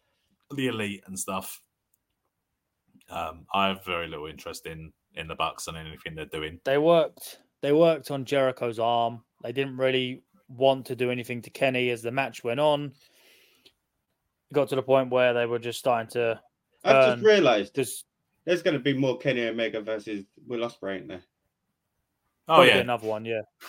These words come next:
Speaker 2: That'd
Speaker 3: They'll
Speaker 2: be
Speaker 3: probably
Speaker 2: great.
Speaker 3: revisit that.
Speaker 2: And that would be great. Um, this was more, as the match went on, the crowd, which is their hometown, turned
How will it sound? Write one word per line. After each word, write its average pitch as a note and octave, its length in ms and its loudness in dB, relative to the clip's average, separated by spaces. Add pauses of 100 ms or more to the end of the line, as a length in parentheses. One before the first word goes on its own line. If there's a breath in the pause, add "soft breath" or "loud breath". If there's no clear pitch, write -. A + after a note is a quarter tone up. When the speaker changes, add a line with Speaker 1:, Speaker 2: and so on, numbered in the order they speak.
(160)
Speaker 2:
That'd - 0 -
Speaker 3:
They'll C3+ 180 4
Speaker 2:
be A#2 40 -6
Speaker 3:
probably B2+ 280 2
Speaker 2:
great. A2+ 220 -2
Speaker 3:
revisit G#2 280 -6
that. G2 200 -6 (340)
Speaker 2:
And A#2+ 160 -8
that A#2+ 120 -2
would G#2+ 160 -10
be A2 40 -10
great. G#2+ 260 -6 (120)
Um, A#2+ 480 0 (240)
this C3+ 400 0
was B2 180 -4
more, B2 380 0 (720 soft breath)
as C3+ 180 6
the C#3 80 -2
match D3 320 0
went C3+ 180 0
on, D#3+ 380 2
the C3 100 -2
crowd, C3 600 4
which C3+ 280 -8
is B2+ 120 -6
their C3+ 240 2
hometown, C3 800 0 (560)
turned B2 600 2